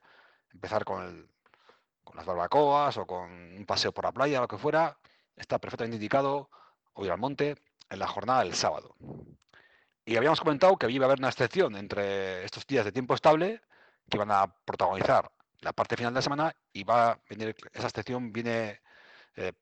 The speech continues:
protagonizada por el domingo. Jornada en la cual un frente irá cruzando la costa del Cantábrico,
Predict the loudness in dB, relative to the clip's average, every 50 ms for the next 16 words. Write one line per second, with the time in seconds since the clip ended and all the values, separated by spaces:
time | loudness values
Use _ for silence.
0 | _ _ -2 2 4 2 2 2 -2 0 -2 -2 0 -2 -6 -6 -6 -10 -14 -14
1 | -16 -16 -18 -20 -20 _ _ _ _ _ _ _ _ _ _ _ _ _ _ _
2 | _ _ _ _ _ _ _ _ _ -14 -8 -2 0 0 2 4 4 4 4 4
3 | 4 2 2 -2 -2 -4 -12 _ _ _ -6 -6 -6 -4 0 0 0 0 0 -2
4 | -4 -4 -4 -6 -14 _ _ _ _ _ -20 -20 -20 -20 -20 -20 _ _ _ -12
5 | -4 0 2 2 2 2 0 -6 -6 -4 -4 -4 -4 -6 -10 -12 -14 -20 _ _
6 | _ _ -20 -18 -6 -6 -4 -4 -2 -2 -2 -2 -2 0 -2 0 4 4 4 4
7 | 0 -2 -4 -6 -6 -6 -12